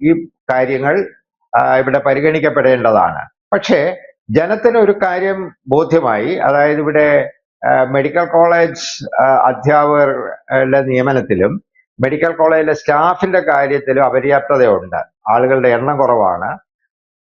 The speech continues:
ആ ഒരു വിഷയം, ആ, പൊതുജനങ്ങൾക്ക് മുമ്പിൽ എത്താൻ,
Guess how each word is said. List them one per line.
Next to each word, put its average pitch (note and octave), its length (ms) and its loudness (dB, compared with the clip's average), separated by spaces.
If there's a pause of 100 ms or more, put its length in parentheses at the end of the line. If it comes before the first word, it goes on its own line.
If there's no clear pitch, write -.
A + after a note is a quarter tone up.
ആ G3+ 200 2
ഒരു A#3 180 4
വിഷയം, D#3+ 520 0 (300)
ആ, C3+ 400 2
പൊതുജനങ്ങൾക്ക് C#3+ 1000 0
മുമ്പിൽ B2+ 400 -4
എത്താൻ, C3 480 0